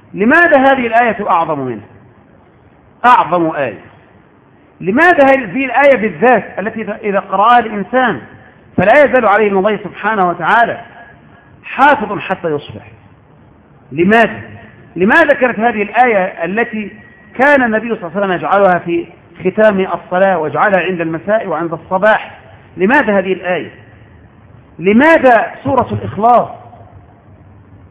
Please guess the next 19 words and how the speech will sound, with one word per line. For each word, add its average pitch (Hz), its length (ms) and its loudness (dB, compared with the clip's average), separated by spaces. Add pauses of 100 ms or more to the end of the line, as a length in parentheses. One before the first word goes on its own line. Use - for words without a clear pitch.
(500)
التي 233 240 0
قرأت 233 360 -2
تعديل 220 440 0
ثلث 311 320 0
القرآن 240 680 0 (520)
وهي 233 440 2 (480)
أقل 294 380 0
من 226 220 -2
سطر؟ 277 320 0 (960)
"قل 269 160 0
هو 233 140 4
الله 202 420 0
أحد، 127 240 -10 (140)
الله 196 340 0
الصمد، 196 440 -6 (480)
لم 170 180 -6
يلد 214 320 -2
ولم 156 260 -4
يولد، 220 440 0